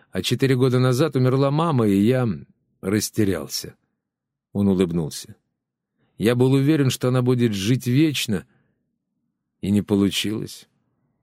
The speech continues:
Нателла сделала движение, как будто собиралась погладить его по голове.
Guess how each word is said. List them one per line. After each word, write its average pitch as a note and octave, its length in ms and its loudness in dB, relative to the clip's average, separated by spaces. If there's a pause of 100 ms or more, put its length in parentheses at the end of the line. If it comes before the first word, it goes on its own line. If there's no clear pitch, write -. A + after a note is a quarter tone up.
(1000)
Нателла G#2+ 420 2
сделала G#2 420 2
движение, C3 640 0 (480)
как G2+ 160 -8
будто A#2 240 0
собиралась A#2 540 0
погладить A2+ 640 0
его A2 240 2
по - 160 -4
голове. G#2+ 580 0